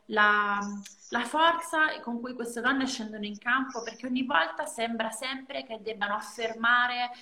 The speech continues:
di essere nel posto per cui hanno combattuto di dover essere. Questo è accaduto per esempio ieri sera anche,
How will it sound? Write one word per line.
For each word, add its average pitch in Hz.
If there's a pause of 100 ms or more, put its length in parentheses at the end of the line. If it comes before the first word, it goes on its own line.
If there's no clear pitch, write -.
(160)
di 214
essere 220
nel 208
posto 240
per 196
cui 220
hanno 202
combattuto 202
di 185
dover 190
essere. 196
Questo 262
è -
accaduto 202
per 196
esempio 226
ieri 196
sera 208
anche, 196